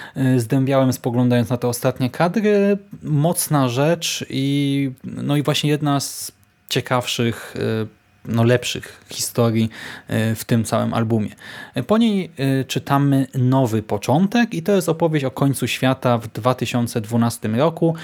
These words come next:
E, ona powstała wcześniej. Ja już patrzę na spis treści, bo ten album cały ukazał się w dwa tysiące siedemnastym, ale Nowy Początek powstał w dwa tysiące dziewiątym. I ja mam tutaj znowu mocno mieszane uczucia, bo... e,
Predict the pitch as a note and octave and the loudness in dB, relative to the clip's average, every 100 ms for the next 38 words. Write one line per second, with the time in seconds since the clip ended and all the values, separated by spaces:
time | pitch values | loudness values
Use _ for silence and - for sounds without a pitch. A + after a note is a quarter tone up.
0 | - - C3 B2+ C3+ D#3 D3 C3+ - - | -14 -8 0 0 2 2 2 0 -2 0
1 | C#3 C3+ C3+ C3 B2+ - - - A#2+ - | 2 4 4 4 0 -2 -6 0 0 0
2 | G2+ G#2+ - - C#3 - B2+ B2 A#2+ - | -2 -2 -4 -2 -2 2 2 2 0 -6
3 | - - - F3 E3+ - E3+ D#3+ E3 - | -14 -12 -2 0 0 -2 0 -2 -2 -18
4 | _ _ _ _ - - C#3 C3 B2+ C3+ | _ _ _ _ -20 -4 0 2 2 0
5 | C3+ B2+ A#2+ A#2+ A#2+ A2+ B2 A#2 B2 A#2 | 0 0 0 0 0 0 0 0 0 -2
6 | A#2 B2 - B2+ C#3+ A3 A3 - G3+ A3+ | 0 0 0 0 2 2 0 0 0 0
7 | - - - C3+ C#3 D3+ D#3 D3+ C3+ D3+ | -4 -12 -4 0 2 2 2 2 2 2
8 | D3 C#3 - C#3 - B2+ A2+ B2 B2+ A#2+ | 2 0 0 -2 0 0 2 -2 -2 -2
9 | A#2 A#2 B2 E3 G#3 G#3 G3 - - - | -2 -2 -2 0 2 2 0 -2 -10 -10
10 | - - - - - - - E3 G#3+ G3+ | -10 -10 -12 -14 -16 -10 -2 0 0 0
11 | G3 E3 D#3+ E3+ E3 D#3 D#3 D3+ C#3+ B2 | 0 0 0 0 2 0 0 -2 0 0
12 | D3+ C#3 C3 A#2+ - E3 - D#3 C#3+ B2+ | 0 2 0 0 -4 -4 0 0 0 0
13 | C#3 C#3+ C3+ - - C3 C#3 C3 | 2 2 -2 -6 -8 -2 2 2